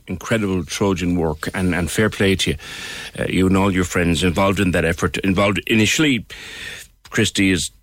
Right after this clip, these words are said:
head, neck and tail in Cork City Search and Rescue, and we all know what they do, but leaving with up to, definitely four, possibly five high-roofed vans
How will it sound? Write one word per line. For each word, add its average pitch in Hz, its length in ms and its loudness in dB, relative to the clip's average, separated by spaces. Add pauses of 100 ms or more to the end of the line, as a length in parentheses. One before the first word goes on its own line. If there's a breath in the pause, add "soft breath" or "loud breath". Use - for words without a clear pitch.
head, 98 200 0
neck 92 140 2
and 90 100 -2
tail 101 380 2
in 92 260 0 (120)
Cork 101 340 0
City 98 300 0
Search 95 400 0
and 82 80 0
Rescue, 95 400 2
and 87 100 2
we 92 80 4
all 107 160 4
know 98 160 2
what 80 220 -2
they 107 180 4
do, 85 280 0
but 90 240 -2 (100)
leaving 104 420 2
with 92 240 0 (420 soft breath)
up 143 200 0
to, 95 160 0
definitely 127 380 0
four, 101 440 0
possibly 104 380 -2
five 95 600 0 (640 soft breath)
high-roofed 113 520 2
vans 87 640 0